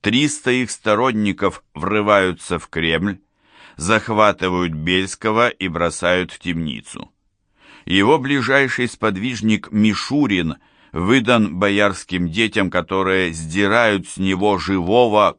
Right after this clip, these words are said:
кожу. Окровавленное тело волокут на плаху, где палач лишает его головы.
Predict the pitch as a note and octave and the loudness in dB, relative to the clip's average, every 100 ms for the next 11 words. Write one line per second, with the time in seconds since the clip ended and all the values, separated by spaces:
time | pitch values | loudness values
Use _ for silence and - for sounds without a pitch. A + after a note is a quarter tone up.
0 | _ - B2+ B2+ F#2+ D#2 C2+ - _ _ | _ 2 6 6 4 -4 -10 -12 _ _
1 | _ _ _ _ _ _ - F2 - E2+ | _ _ _ _ _ _ -4 -4 0 4
2 | F2 F#2 E2 D#2 D#2+ D#2 D2+ - F#2 F2 | 4 4 0 -2 -2 -2 -4 0 0 2
3 | D2+ - _ _ _ _ - F2+ F2+ F2+ | 0 -4 _ _ _ _ -2 2 2 0
4 | G2+ - F2 D#2+ - F2+ A2+ - G1+ - | -2 -2 -2 -2 -2 0 0 -2 -12 -16
5 | _ _ _ _ _ _ _ E2 E2 G2+ | _ _ _ _ _ _ _ -10 0 0
6 | - F2 F2 A2+ - F2 E2 - E2 E2 | 2 2 2 0 -2 -6 -6 -4 -2 0
7 | E2 - D2+ D2+ D#2+ D2+ D#2 D#2 C#2+ B1+ | -2 -6 -6 -4 -4 -4 -4 -4 -6 -12